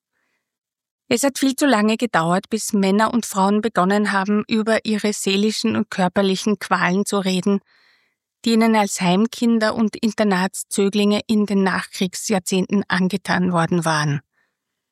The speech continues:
Vor fünfzehn Jahren brach der sogenannte Heimkinderskandal auf. Der sexuelle Missbrauch durch Patres und Nonnen kam endlich zur Sprache, die Versuche, ihn unter der Decke zu halten,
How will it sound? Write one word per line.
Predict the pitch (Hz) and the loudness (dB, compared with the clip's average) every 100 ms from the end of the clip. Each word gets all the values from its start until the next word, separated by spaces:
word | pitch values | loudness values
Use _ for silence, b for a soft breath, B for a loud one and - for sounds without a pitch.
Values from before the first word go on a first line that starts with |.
| _ _ | _ _
Vor | - 220 | -2 -2
fünfzehn | - 262 302 - 277 196 | 0 0 0 2 2 2
Jahren | 175 170 185 269 269 | 2 2 2 2 0
brach | - 190 220 | -2 0 0
der | - 233 | -4 -6
sogenannte | - 202 226 208 175 185 - 202 - | -2 0 2 2 2 0 0 -4 -4
Heimkinderskandal | - 202 196 240 - 208 196 180 - - 185 175 160 156 - | -2 0 2 0 0 0 0 -2 -6 -4 -2 0 0 -2 -2
auf. | 170 156 - - - _ _ _ _ _ _ _ _ - | -2 -2 -4 -12 -18 _ _ _ _ _ _ _ _ -4
Der | 214 | 0
sexuelle | 240 220 220 214 220 | 0 0 2 4 4
Missbrauch | 226 - - 202 202 - | 2 -2 -4 0 0 0
durch | 226 202 - - | -2 -2 -4 -4
Patres | 185 202 - 247 240 - | -2 -2 0 0 0 -2
und | 220 214 - | 0 0 0
Nonnen | 214 196 190 208 233 240 | 0 2 4 4 4 2
kam | - 208 208 233 | 0 0 0 0
endlich | 202 202 208 220 - | 0 0 0 -4 -2
zur | 220 | -6
Sprache, | - 185 180 - 214 202 - | 0 0 0 0 -2 -2 -4
die | 220 | -4
Versuche, | 220 - 240 - 233 - | -4 0 0 2 -2 0
ihn | 220 220 | 2 2
unter | - 220 - | 2 0 0
der | 202 190 | -4 -4
Decke | - 196 - 226 | -2 -4 -4 -4
zu | - 196 | -2 0
halten, | 208 208 - 220 | -2 0 0 0